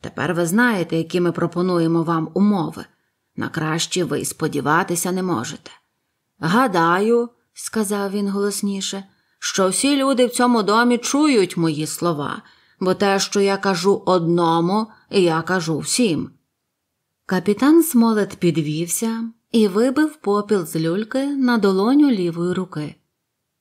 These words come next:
"Це все?" спитав він. "Це моє останнє слово, клянуся громом", відповів Джон. "Якщо ви відхилите ці умови,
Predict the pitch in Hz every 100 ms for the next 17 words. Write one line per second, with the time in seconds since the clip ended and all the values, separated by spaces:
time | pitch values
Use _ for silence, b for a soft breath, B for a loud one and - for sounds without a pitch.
0 | _ - 170 175 170 - 208 220 208 -
1 | _ _ - - 160 160 147 143 151 135
2 | - _ _ _ _ _ 185 214 247 247
3 | 254 247 240 247 240 240 240 - 269 262
4 | 190 156 110 - 175 190 196 175 180 175
5 | 208 233 196 165 135 - _ _ _ 185
6 | 196 196 190 165 156 160 165 156 165 _
7 | _ _ - 160 185 196 - 277 262 254
8 | 247 - 262 247 233 214 214 226 196 190
9 | 196 214 208 233